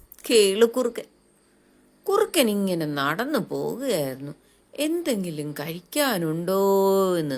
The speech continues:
നോക്കിക്കൊണ്ട്. അപ്പോഴാണ് നല്ല പഴുത്ത മുന്തിരിങ്ങയുടെ മണം കുറുക്കൻ്റെ മൂക്കിലേക്ക് അടിച്ചു കയറിയത്. കേളുകുറുക്കന് സന്തോഷമായി.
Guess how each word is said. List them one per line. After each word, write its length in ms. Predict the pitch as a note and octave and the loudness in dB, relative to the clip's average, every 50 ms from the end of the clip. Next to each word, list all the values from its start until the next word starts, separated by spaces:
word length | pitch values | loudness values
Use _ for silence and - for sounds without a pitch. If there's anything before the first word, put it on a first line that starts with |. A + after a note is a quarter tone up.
| A#2+ | -6
നോക്കിക്കൊണ്ട്. 640 | A#2+ B2 C3 B2 - - D#3+ - F3 D#3+ D3+ D3 - - _ _ _ _ _ _ _ - - - _ _ _ _ _ | -6 -8 -10 -10 -12 -14 -10 -6 -6 -6 -6 -8 -12 -16 _ _ _ _ _ _ _ -20 -20 -20 _ _ _ _ _
അപ്പോഴാണ് 840 | A#2+ C3 C#3+ - _ - G#3+ A3+ G#3 F3 D3+ C#3+ C#3+ C#3+ C#3 D#3 G#3 B3 - - - _ _ _ _ | -4 -4 -4 -6 _ -2 0 0 0 0 -2 -4 -8 -8 -8 -8 -10 -10 -14 -20 -20 _ _ _ _
നല്ല 600 | D#3+ E3+ D#3+ D#3 D3+ D3+ D3+ D3 C#3+ C#3+ C#3 C#3+ C#3 C#3 _ | -4 -4 -2 -2 -4 -4 -6 -6 -6 -6 -6 -6 -8 -10 _
പഴുത്ത 680 | C3 C3+ A#2 A#2 C3 C#3+ D#3+ E3 D#3+ - _ _ - D3+ C#3+ | -12 -10 -10 -10 -6 -6 -6 -6 -6 -12 _ _ -4 -2 -2
മുന്തിരിങ്ങയുടെ 1120 | C#3+ C#3 C3 C3 C3+ C3 C3+ D3 C#3+ F3 G3 F#3+ G3 F#3+ F#3+ F#3 F3+ E3+ D#3+ C#3+ C3 C3 B2+ B2 | -2 -6 -8 -8 -10 -10 -10 -6 -4 -4 -2 -2 -2 -2 -2 -2 -2 -2 -2 -2 -4 -6 -8 -8
മണം 360 | A#2+ B2 B2+ B2+ B2+ E3 A#3+ C4+ - - - - - _ | -10 -10 -10 -10 -8 -8 -8 -8 -10 -16 -18 -18 -18 _
കുറുക്കൻ്റെ 640 | - D4 E4 D#4 D4 A#3+ - - D3+ C3 C3 C3+ C3 | -4 -2 0 0 0 -2 -4 -8 -8 -8 -6 -6 -6
മൂക്കിലേക്ക് 920 | C#3+ D3 D#3+ G3 C4 C4+ - - E3+ D#3+ D3 C#3 C3+ B2 A#2+ - _ - F3+ | -4 -2 -2 -2 -2 -4 -6 -6 -4 -4 -2 -2 -4 -6 -8 -10 _ -4 -2
അടിച്ചു 500 | G3 G3 G3+ G3+ D#3+ - _ - - C#3+ | -2 0 -2 -2 -4 -6 _ -8 -8 -6
കയറിയത്. 600 | - - - - - F3+ A3+ A#3 A#3+ A3+ A3+ - _ - - _ _ _ - - - - - - - - _ _ | -6 -8 -6 -2 -2 0 2 2 0 0 0 -4 _ -20 -20 _ _ _ -20 -20 -20 -20 -20 -20 -20 -20 _ _
കേളുകുറുക്കന് 760 | G#3+ G#3 D#3+ - - D3 F3 - A3+ C4+ D4 - G4+ A#4+ A4 A4 | 6 6 6 6 4 0 2 4 6 4 6 6 6 6 6 8
സന്തോഷമായി. 880 | G4+ E4+ D#4+ D4+ D4+ D4 C#4 C4 C#4 C4 C#4 C#4 - F#3+ D3+ - - | 8 6 6 6 4 0 4 6 8 8 8 6 4 4 4 4 2